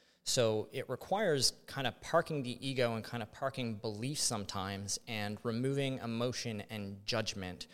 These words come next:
from that equation. So this is really, really the hardest part for people when it comes to trying to figure out what inputs are the ones that might be holding them back from achieving the goals that they're trying to achieve. Um, and so when you get into a place where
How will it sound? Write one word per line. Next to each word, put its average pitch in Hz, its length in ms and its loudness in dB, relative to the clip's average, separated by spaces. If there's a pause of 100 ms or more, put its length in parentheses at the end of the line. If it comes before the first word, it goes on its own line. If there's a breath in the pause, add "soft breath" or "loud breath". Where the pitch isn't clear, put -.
(240 loud breath)
from 101 160 -10
that 92 140 0
equation. 92 340 -4
So 113 160 2
this 139 240 4
is 127 160 2
really, 107 600 2 (520 loud breath)
really 156 220 4
the 120 80 4
hardest 117 480 2
part 110 220 2
for 107 100 -6
people 104 320 -6
when 104 140 -2
it - 120 -10
comes 117 340 -2
to 107 400 -2
trying 117 280 -4
to - 60 -2
figure 110 280 0
out 101 80 -2
what 117 260 0
inputs 113 440 -2
are 104 40 -2
the 104 80 -6
ones 104 340 -4
that 98 280 -2 (200)
might 107 260 -4
be 107 180 -8
holding 117 340 2
them 98 140 -4
back 160 300 0
from 120 140 -6
achieving 110 340 -2
the 107 80 -4
goals 104 340 -4
that - 120 -2
they're 101 260 2 (400 loud breath)
trying 113 380 4
to 98 360 0 (200)
achieve. - 440 -2 (460 soft breath)
Um, 95 460 -2
and 107 140 -4
so 101 440 2
when 117 160 -4
you 113 100 -4
get 117 220 0
into 123 360 0
a 113 40 2
place - 480 0
where 107 460 2